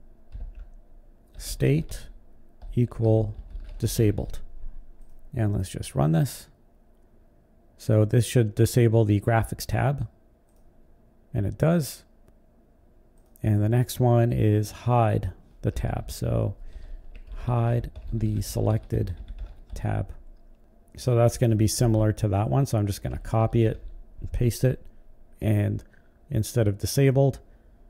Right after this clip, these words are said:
just gonna set it to hidden. And that should hide the current tab. So we shouldn't see the graphics tab anymore. Hide tab. And then it's gone.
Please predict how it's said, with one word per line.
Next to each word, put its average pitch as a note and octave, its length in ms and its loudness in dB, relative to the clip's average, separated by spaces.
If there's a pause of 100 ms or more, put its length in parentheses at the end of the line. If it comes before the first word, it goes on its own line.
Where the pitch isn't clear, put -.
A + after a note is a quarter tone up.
(200)
just G#2 200 0
gonna G2+ 240 0
set G#2 240 0
it G2+ 120 -2
to G2 100 -4
hidden. F#2+ 440 -4 (800)
And G#2+ 160 2
that G#2 180 0
should - 200 -4
hide G#2 500 -2 (360)
the G2+ 460 0 (640)
current G#2 320 -4
tab. C#3 400 0 (680)
So G#2+ 180 2
we G#2+ 140 2
shouldn't A2 260 2
see A#2+ 160 2
the G#2 80 4
graphics G#2+ 460 0
tab G#2 280 0
anymore. G#2 400 0 (880)
Hide G#2+ 280 -2
tab. C#3 420 -2 (1300)
And A2 120 4
then G#2 80 0
it's - 160 -10
gone. E3 380 0